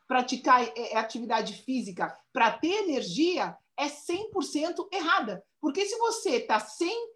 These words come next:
energia e pratica exercício aeróbico, como eu acabei de falar, você vai ficar com menos energia ainda. Então, existe muita, muita, muita falta de conhecimento nesse setor, é, da saúde,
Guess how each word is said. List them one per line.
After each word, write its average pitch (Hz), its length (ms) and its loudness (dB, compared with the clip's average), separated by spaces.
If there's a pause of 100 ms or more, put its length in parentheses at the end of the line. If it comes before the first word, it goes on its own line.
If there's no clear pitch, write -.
(120)
energia 226 720 2 (240)
e 269 80 4
pratica 262 560 2
exercício 214 460 0
aeróbico, 214 480 4
como 208 160 -4
eu 208 40 -2
acabei 185 280 -2
de 175 120 -10
falar, 269 400 4 (140)
você 233 180 0
vai 269 140 2
ficar 277 340 2
com 269 160 2
menos 247 480 2
energia 208 560 -2
ainda. 165 380 -4 (200)
Então, 285 380 2 (580)
existe 277 420 2
muita, 277 720 6
muita, 269 600 6
muita 247 580 4 (200)
falta 262 640 6 (160)
de 214 180 -8
conhecimento 285 920 -4 (200)
nesse 262 400 0
setor, 240 560 0 (200)
é, 196 280 4
da 214 120 0
saúde, 196 580 -2